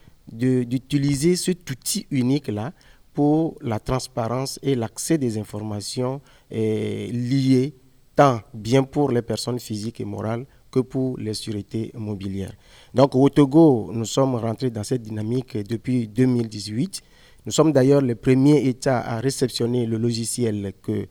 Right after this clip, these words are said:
le secrétariat permanent de l'ouada a développé et nous l'utilisons, nous l'avons expérimenté et nous continuons, et dans cette dynamique-là. Et par ailleurs,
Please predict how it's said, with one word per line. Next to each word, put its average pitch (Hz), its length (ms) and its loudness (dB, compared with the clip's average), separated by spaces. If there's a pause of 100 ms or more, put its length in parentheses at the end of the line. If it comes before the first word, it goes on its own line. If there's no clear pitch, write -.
(300)
le 107 80 -6
secrétariat 117 460 -2
permanent 113 400 -2
de 113 100 -4
l'ouada 107 460 -4
a 107 100 -8
développé 113 680 -2 (600)
et 127 300 4 (340)
nous 127 640 2
l'utilisons, 123 1120 0
nous 120 100 -2
l'avons 117 300 0
expérimenté 120 1080 -2 (320)
et 123 240 4
nous 113 140 -2
continuons, 104 680 -6 (160)
et 101 260 -2
dans 101 300 -4
cette 117 220 -2
dynamique-là. 104 720 -6 (480)
Et 113 360 2
par 147 280 6
ailleurs, 127 440 6